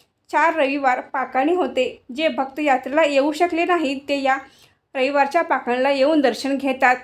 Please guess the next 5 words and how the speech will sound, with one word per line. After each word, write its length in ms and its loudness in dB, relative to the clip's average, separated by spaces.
यावेळीही 540 2
मोठ्या 320 -2
प्रमाणात 400 0
गर्दी 280 0
असते. 380 0